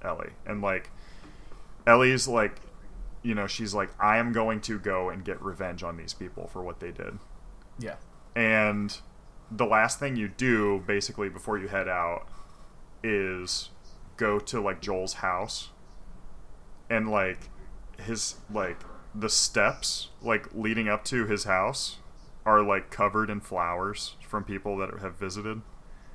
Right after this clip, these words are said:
Speaker 1: And, like,
Speaker 2: That's an, that's a pretty important piece,
Speaker 1: that's
Speaker 2: I
Speaker 1: a
Speaker 2: think.
Speaker 1: big moment. I, I, that's a really important story key
Speaker 2: And
Speaker 1: there, I guess.
Speaker 2: it, it,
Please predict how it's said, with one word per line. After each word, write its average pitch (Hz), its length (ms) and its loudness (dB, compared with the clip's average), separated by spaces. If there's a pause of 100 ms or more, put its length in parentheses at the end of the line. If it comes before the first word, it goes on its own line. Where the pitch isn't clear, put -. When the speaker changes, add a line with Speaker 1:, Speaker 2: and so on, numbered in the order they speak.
(320)
Speaker 1:
And, 104 240 2
like, 101 120 6
Speaker 2:
That's - 180 8
an, 143 220 0 (260)
that's 185 220 8
a 247 60 8
pretty 180 220 4
important 107 800 -2
piece, - 540 -6 (160)
Speaker 1:
that's 117 140 0
Speaker 2:
I 135 40 6
Speaker 1:
a 127 40 2
Speaker 2:
think. 104 260 4
Speaker 1:
big - 100 -10
moment. 85 480 -4
I, 117 240 6
I, - 20 6
that's 143 200 4
a 156 60 6
really 120 320 8
important 107 640 0
story 90 540 0 (1080)
key 92 260 -6
Speaker 2:
And 135 160 6
Speaker 1:
there, 85 160 -2
I 85 60 -4
guess. 90 200 -4
Speaker 2:
it, 165 200 0
it, 147 180 6